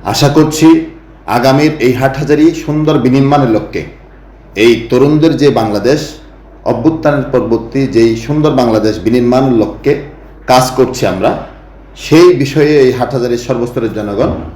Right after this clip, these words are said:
গণ অধিকার পরিষদকে সহযোগিতা করবে। গণ অধিকার পরিষদ আপনাদের দোয়া এবং ভোট প্রার্থী। আমাদের যেই নির্বাচনী ভাবনা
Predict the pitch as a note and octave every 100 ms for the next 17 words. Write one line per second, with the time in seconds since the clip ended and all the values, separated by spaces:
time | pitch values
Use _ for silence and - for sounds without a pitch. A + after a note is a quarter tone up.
0 | - G2+ A2+ A#2 A2+ A2 G#2 G#2+ G#2 G#2+
1 | - G#2 G#2 G#2 A#2 B2 B2+ B2 B2 C3+
2 | - - - - E2 G#2+ A2 G#2+ A2 G2+
3 | - G#2 - A2 G#2 E2+ G#2 G2 F#2+ D#2
4 | F#2 G#2 A#2+ - - - F#2+ G2+ G#2 E2+
5 | A2+ A#2 A2+ - - - - - - -
6 | - G2+ A#2+ B2+ B2+ - - - - -
7 | D#2+ G#2+ C#3+ C3 A#2+ A2+ B2 C3 B2+ D3+
8 | - - E2 - - - C3+ C3+ C3 B2+